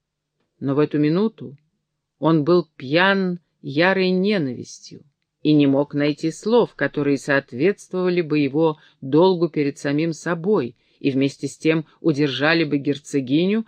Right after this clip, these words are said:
от намерения сейчас же покинуть его двор. «Нельзя, — думал он, — не повторять попытку дважды, не делать её смешной».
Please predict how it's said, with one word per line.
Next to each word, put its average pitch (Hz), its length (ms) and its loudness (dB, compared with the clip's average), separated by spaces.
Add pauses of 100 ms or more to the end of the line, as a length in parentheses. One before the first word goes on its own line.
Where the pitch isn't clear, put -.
(160)
от 156 180 -2
намерения 156 640 2
сейчас 143 640 -4
же 196 200 -8
покинуть 135 720 -8
его 131 220 -8
двор. 123 500 -12 (800)
«Нельзя, — 135 640 0
думал 180 380 0
он, — 180 300 0 (600)
не 151 280 4
повторять 151 640 0
попытку 156 600 -4
дважды, 139 800 -2 (760)
не 143 280 4
делать 170 540 0
её 135 260 -6
смешной». 131 880 -10